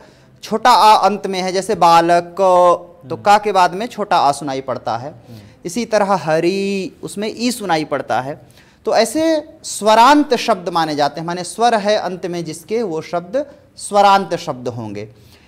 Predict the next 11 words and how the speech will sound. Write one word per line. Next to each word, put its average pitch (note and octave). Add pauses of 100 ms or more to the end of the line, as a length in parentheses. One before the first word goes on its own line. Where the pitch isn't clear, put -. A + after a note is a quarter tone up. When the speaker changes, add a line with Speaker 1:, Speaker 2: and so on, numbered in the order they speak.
(160)
Speaker 1:
इसी C#4+
तरह C#4+
व्यंजनांत A3+
शब्द G3
होते E3+
हैं F3+ (240)
जो A#3
व्यंजन G#3
अंत G3+
में F3+
रहे, A#2+